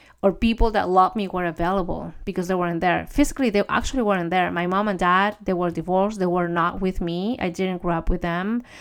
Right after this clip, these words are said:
Yes, I grew up with my gr-, grandparents, but for a child,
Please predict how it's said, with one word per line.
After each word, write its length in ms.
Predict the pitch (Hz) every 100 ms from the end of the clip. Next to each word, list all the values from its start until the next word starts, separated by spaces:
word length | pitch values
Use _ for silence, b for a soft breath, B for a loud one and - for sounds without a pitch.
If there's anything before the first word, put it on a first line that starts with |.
| B B -
Yes, 280 | 196 214
I 80 | 226
grew 160 | 190 185
up 60 |
with 140 | 175 180
my 120 | 170
gr-, 180 | - -
grandparents, 760 | - 180 185 185 180 190 208 -
but 220 | 185 180
for 240 | - 180
a 80 | 175
child, 720 | - - 202 208 196 180 180